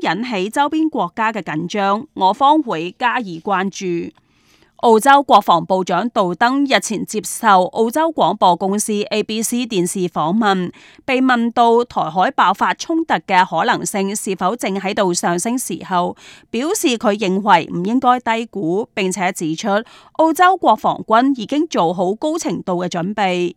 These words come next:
以因應任何威脅。國安局長陳明通二十六號指出，國安局有掌握中共艦艇日前喺三亞成軍，包括搜搜四萬噸級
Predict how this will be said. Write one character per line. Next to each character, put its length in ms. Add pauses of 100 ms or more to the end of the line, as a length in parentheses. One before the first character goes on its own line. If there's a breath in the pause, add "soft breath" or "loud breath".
以 200
因 240
應 200
任 180
何 120 (100)
威 180
脅。 360 (580 soft breath)
國 160
安 240
局 80 (100)
長 200
陳 160
明 220
通 280
二 120
十 100
六 160
號 200
指 280
出， 140 (460 loud breath)
國 160
安 240
局 300
有 160
掌 340
握 380
中 180
共 220
艦 280
艇 440
日 40
前 240
喺 260
三 280
亞 200
成 240
軍， 340 (320 loud breath)
包 200
括 140
搜 360
搜 480
四 340
萬 240
噸 220
級 100